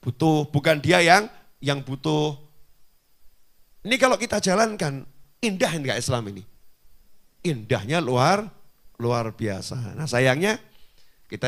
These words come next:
yang seharusnya menjadi duta-duta, eh, Islam ini, kita sendiri memperlakukan orang lain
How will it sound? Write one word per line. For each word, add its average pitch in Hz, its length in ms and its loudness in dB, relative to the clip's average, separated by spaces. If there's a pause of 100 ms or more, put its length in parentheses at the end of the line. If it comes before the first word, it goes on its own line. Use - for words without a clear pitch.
yang 131 80 -6
seharusnya 127 400 -2
menjadi 131 320 -4
duta-duta, 123 1040 0 (480)
eh, 117 240 -2
Islam 127 320 0
ini, 147 400 -6 (500)
kita 131 240 0
sendiri 127 720 -4
memperlakukan 135 1040 -4
orang 127 400 -2
lain 127 400 4